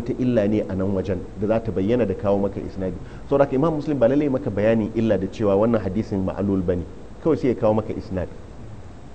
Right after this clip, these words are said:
Ya kyale ka kai kuma tunaninka da fahimtarka na wannan ilimin ka gano me yasa ya kawo maka shi. Ya kawo maka shi dan ya bayanin illa. Mecece illar? To sai kai tunani.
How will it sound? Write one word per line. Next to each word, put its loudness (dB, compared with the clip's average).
Ya 4
kyale 2
ka -4
kai -2
kuma 0
tunaninka 2
da 2
fahimtarka 0
na 4
wannan 4
ilimin 2
ka -4
gano 6
me 4
yasa 4
ya 8
kawo 4
maka 0
shi. -8
Ya 4
kawo 2
maka 2
shi 0
dan 6
ya 6
bayanin 6
illa. 0
Mecece 6
illar? 10
To 0
sai 2
kai 0
tunani. -2